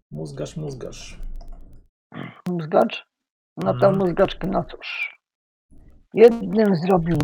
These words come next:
Speaker 2: jedna zrobił już ziazi, w takim razie zrobi jeszcze raz. Szczałka, oczywiście.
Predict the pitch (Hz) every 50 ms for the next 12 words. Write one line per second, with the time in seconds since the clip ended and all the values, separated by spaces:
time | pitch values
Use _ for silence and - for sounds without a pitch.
0 | - - - - - 247 233 220 202 202 - - - 196 165 170 185 175 160 151
1 | 165 170 175 175 180 196 190 180 175 175 170 160 156 156 165 175 175 147 160 165
2 | 165 170 190 208 214 226 240 190 151 - _ _ _ _ - 160 147 143 - -
3 | 180 175 175 160 - 104 120 - 156 147 156 156 151 160 139 131 113 - 185 120
4 | 107 - - - 104 123 - - - 196 214 190 165 147 135 - - - - -
5 | - - - - _ _ _ _ _ - - - - - - - - 254 214 180
6 | - - - - 147 147 - - - - - 147 - - - - - - - -
7 | 117 110